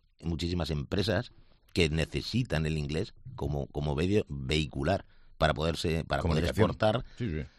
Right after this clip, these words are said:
Speaker 1: y para poder atender a sus propios clientes, ¿no? O sea, es que es imprescindible el inglés.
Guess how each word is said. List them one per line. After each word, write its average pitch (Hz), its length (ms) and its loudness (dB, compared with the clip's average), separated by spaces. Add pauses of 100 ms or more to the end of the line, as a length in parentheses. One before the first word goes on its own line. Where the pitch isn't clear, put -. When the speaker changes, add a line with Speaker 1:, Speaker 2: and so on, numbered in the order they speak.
(260)
Speaker 1:
y 95 100 2
para 78 240 4
poder 76 220 2
atender 87 340 2
a 78 60 0
sus 73 160 -2
propios 67 360 -4
clientes, 78 360 -2
¿no? 67 140 -4
O 73 60 -2
sea, 71 240 -2
es 73 140 -4
que - 120 -2
es - 120 -2
imprescindible 67 600 -4
el 58 80 -10
inglés. - 340 -18